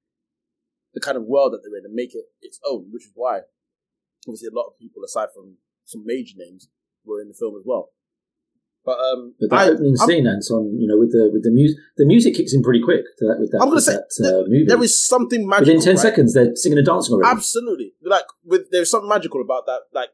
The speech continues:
Speaker 1: the, oh, I, I don't even, I mean, even before that, I mean, literally, as the, as the chocolate is coming down, I watch, can I just say, right? I'm trying to, I'm trying to, like, like, lose weight, get a little trim. I watched this film on a fucking calorie deficit,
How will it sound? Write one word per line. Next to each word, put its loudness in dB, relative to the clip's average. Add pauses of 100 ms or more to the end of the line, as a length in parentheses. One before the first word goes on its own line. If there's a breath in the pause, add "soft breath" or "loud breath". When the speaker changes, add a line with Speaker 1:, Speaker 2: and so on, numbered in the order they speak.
Speaker 1:
the, -10
oh, -6
I, 0 (100)
I 2
don't 2
even, -8
I -2
mean, 0
even -4
before -4
that, -6
I -4
mean, -6
literally, -10
as -20
the, -20 (120)
as -14
the -18
chocolate -10
is -20
coming -10
down, -4 (180)
I 2
watch, 2 (180)
can 0
I -2
just -4
say, 0
right? -6 (240)
I'm -4
trying 0
to, -2 (100)
I'm -20
trying -2
to, 0
like, -6 (960)
like, -8 (100)
lose -8
weight, -4
get -4
a -16
little -12
trim. -8 (200)
I 2
watched 2
this -14
film -6
on -2
a -4
fucking -4
calorie -2
deficit, -8